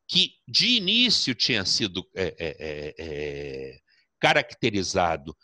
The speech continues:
como patognomônico de pneumonia em organização,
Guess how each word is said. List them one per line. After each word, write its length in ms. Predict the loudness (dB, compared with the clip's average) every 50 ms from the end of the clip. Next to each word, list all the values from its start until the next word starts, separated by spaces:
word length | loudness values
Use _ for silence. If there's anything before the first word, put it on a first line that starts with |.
| _ _ _
como 240 | -2 -2 -2 0 -2
patognomônico 1200 | -4 -2 0 0 0 2 2 -2 -2 0 -2 -4 -4 -4 -4 -4 -2 -4 -4 -4 -8 -12 -10 -8
de 100 | -8 -8
pneumonia 640 | -6 -6 -6 -4 -4 -6 -6 -6 -10 -10 -10 -12
em 40 | -12
organização, 1000 | -12 -12 -12 -10 -10 -8 -8 -8 -8 -6 -4 -4 -2 0 2 2 2 0 -2